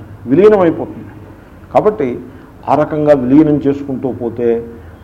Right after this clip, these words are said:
ఫైనల్గా ఇంకా విలీనం చేయడానికి లేని స్థితి మీరు చేరతారే,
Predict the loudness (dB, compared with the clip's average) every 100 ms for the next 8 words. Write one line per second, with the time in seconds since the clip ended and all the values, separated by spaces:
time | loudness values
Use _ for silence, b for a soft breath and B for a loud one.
0 | 4 6 6 6 8 8 8 6 0 4
1 | 4 4 2 2 0 -2 0 0 4 4
2 | 4 0 0 2 4 2 0 -6 -4 -2
3 | 0 0 0 2 2 6 6 6 4 2